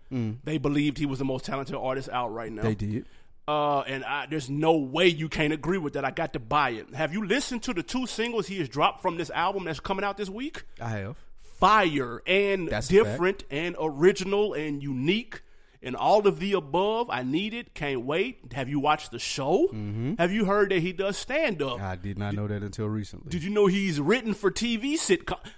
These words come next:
Speaker 1: Thirty
Speaker 2: Like,
Speaker 1: Rock?
Speaker 2: dog. He
Speaker 1: He
Speaker 2: can
Speaker 1: was
Speaker 2: do it
Speaker 1: in,
Speaker 2: all,
Speaker 1: he
Speaker 2: bro.
Speaker 1: was in Ast-, what was that song? What was the one? Astronaut with Matt Damon? Martian.
Speaker 2: Martian.
Speaker 1: Martian, yeah.
Speaker 2: Yeah, Ax-, uh, all of that. There's nobody more talented than dude.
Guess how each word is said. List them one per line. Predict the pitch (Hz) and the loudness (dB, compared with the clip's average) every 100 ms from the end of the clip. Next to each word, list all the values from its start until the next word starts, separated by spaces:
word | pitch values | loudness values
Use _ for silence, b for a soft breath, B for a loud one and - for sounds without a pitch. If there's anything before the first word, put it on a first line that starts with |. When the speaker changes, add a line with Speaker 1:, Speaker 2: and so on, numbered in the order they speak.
| - | 0
Speaker 1:
Thirty | 113 233 | 4 4
Speaker 2:
Like, | |
Speaker 1:
Rock? | 110 113 | 4 6
Speaker 2:
dog. | 208 220 131 123 - - - - - - - - | 8 8 6 0 -10 -20 -20 -20 -20 -20 -12 -2
He | |
Speaker 1:
He | 127 | 0
Speaker 2:
can | 123 | 2
Speaker 1:
was | 117 | 4
Speaker 2:
do | 123 | 4
it | |
Speaker 1:
in, | 113 | 4
Speaker 2:
all, | 107 175 147 127 113 | 4 4 2 0 -2
Speaker 1:
he | 135 | 0
Speaker 2:
bro. | 131 | 0
Speaker 1:
was | 113 | 0
in | 98 | -2
Ast-, | 101 123 - - | -2 -2 -6 -10
what | 143 | -6
was | 214 170 | -6 -6
that | |
song? | 139 156 143 | -6 -6 -2
What | 156 196 | 0 2
was | |
the | 147 | 0
one? | 147 - | -4 0
Astronaut | 156 185 196 190 185 - | 0 0 -6 -8 -8 -10
with | 127 | -6
Matt | 151 170 | -4 -6
Damon? | 160 185 170 117 | -6 -6 -6 -6
Martian. | 117 147 139 - 90 80 | 2 6 6 2 -8 -10
Speaker 2:
Martian. | 120 143 127 | -2 0 2
Speaker 1:
Martian, | 117 98 - | 0 -4 -10
yeah. | 101 139 | -12 2
Speaker 2:
Yeah, | 147 123 - | 2 4 2
Ax-, | 143 180 - - 160 | 0 0 -4 -8 -6
uh, | 139 156 - b b b b - | -6 -6 -10 b b b b 0
all | 156 196 196 | 6 6 6
of | 165 | 4
that. | 143 | 2
There's | 151 135 | 0 -2
nobody | 143 151 196 185 180 | 2 4 4 4 2
more | 170 170 | 0 -2
talented | 165 160 165 156 165 139 | -4 -4 -4 -4 -6 -6
than | 147 | -6
dude. | 139 127 143 139 131 127 | -4 -2 2 2 0 -4